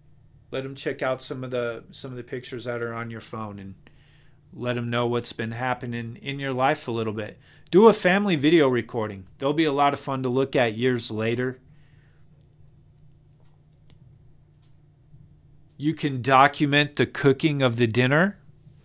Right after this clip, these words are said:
If it, if it's your first time hosting and you're making your turkey or your ham the first time, you can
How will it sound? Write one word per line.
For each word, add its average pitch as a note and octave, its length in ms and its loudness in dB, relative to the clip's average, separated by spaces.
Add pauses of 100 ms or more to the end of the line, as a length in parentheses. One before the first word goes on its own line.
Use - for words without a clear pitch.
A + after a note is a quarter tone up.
(1300)
If A2+ 240 -6
it, B2+ 160 2
if B2 180 -6
it's A#2 140 -6
your C#3 100 -4
first - 440 -4
time C#3 720 -8 (2250)
hosting C#3+ 640 -4 (600)
and C#3 120 -10
you're C#3 100 -6
making C#3 360 -2
your B2+ 160 -4
turkey C#3 480 -2
or - 20 -4
your B2 220 -4
ham C3 360 -8
the B2 80 -10
first C3 420 -6
time, C3 400 -4 (680)
you C#3 200 0
can A#2+ 800 -2